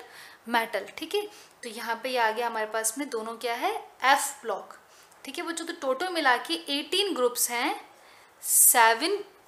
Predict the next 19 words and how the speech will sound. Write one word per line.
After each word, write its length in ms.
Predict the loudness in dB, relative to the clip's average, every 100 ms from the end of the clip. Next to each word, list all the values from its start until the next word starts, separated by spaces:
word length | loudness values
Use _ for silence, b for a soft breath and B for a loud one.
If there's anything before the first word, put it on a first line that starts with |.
| -4
टोटल 240 | -2 -2
मिला 220 | -2 -2 -2
के 140 | -4
एटीन 440 | -4 -4 -4 -4
ग्रुप्स 320 | -2 -4 -4 -4
हैं, 80 |
और 200 | -4 -4
कितने 320 | -8 -10 -8 -8
पीरियड्स 440 | -6 -6 -4 -4
हैं? 120 | -2
सेवन 540 | 2 2 4 2 0 -4
पीरियड्स 460 | -4 -6 -4 -6
हैं। 140 | -8 -12
ठीक 240 | -14 -10
है, 60 | -6
इसके 220 | -6 -6
अंदर 300 | -2 -2 -2 B B B B
दूसरी 260 | -4 -2 -2
बात, 380 | 2 2 2